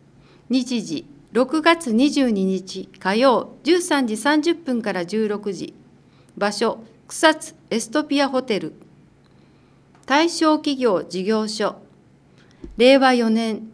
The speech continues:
二千二十二年三月に大学、大学院、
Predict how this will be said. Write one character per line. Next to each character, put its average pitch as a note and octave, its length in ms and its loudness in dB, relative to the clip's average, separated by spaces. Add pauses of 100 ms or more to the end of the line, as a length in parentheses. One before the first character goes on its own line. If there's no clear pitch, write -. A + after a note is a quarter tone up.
(120)
二 A3 140 0
千 D4 360 4
二 G#3+ 140 2
十 B3+ 280 0
二 A3 180 0
年 B3 320 -2 (240)
三 F#4 280 4
月 E4+ 320 2
に F#3 400 -4 (100)
大 A#3 240 2
学、 A3+ 400 -2 (120)
大 B3 220 0
学 D4+ 320 0
院、 G3 220 -2